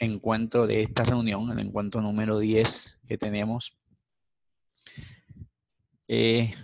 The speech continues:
para el referente que estamos trabajando. Bueno, de pronto algunos no alcanzaron a revisar el grupo porque estoy aquí desde tempranito, debido a que Jimena me escribió ayer para indicarme, pues, que había un inconveniente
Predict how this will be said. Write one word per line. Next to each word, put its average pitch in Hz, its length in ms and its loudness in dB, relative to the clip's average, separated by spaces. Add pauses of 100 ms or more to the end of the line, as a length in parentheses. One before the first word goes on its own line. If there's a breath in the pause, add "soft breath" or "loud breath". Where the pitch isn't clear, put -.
para 110 180 4
el 107 80 2
referente 120 880 0 (160)
que 127 340 0
estamos 104 460 -4
trabajando. 107 680 2 (140)
Bueno, 104 380 -4
de 101 200 -4
pronto 104 280 -8
algunos 113 280 -2
no 120 220 -2
alcanzaron 110 500 -2
a 110 40 -4
revisar 107 400 -2
el 107 160 -2
grupo 120 500 -2
porque 107 240 -16
estoy 110 220 -4
aquí 107 220 -4
desde 104 280 0
tempranito, 110 720 -4 (840 soft breath)
debido 113 360 2
a 104 80 4
que 104 520 0
Jimena 120 560 -2
me 113 120 0
escribió 104 340 -2
ayer 110 340 2
para 110 200 0
indicarme, 107 580 -4
pues, 104 240 -6
que 101 260 -2
había 98 240 0
un 110 120 -6
inconveniente 110 880 -6